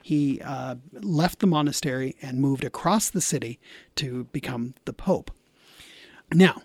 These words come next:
even though he was at heart a monk, as pope, he had a heart for the missionary work of the church. And in five ninety-six, he sent the prior of, uh, the monastery of Saint Andrew,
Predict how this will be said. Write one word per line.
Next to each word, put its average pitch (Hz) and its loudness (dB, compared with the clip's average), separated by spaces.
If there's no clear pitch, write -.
even 190 10
though 175 10
he 170 4
was 151 2
at 147 0
heart 180 4
a 156 4
monk, 196 8
as 170 0
pope, 269 4
he 220 4
had 175 6
a 160 0
heart 196 0
for 190 0
the 156 4
missionary 151 6
work 123 -4
of 127 -14
the 117 -8
church. - -8
And 139 -4
in 135 -6
five 202 6
ninety-six, 202 4
he 196 2
sent 269 6
the 247 2
prior 196 6
of, 165 2
uh, 165 0
the 151 2
monastery 156 4
of 131 -2
Saint 135 -2
Andrew, 139 2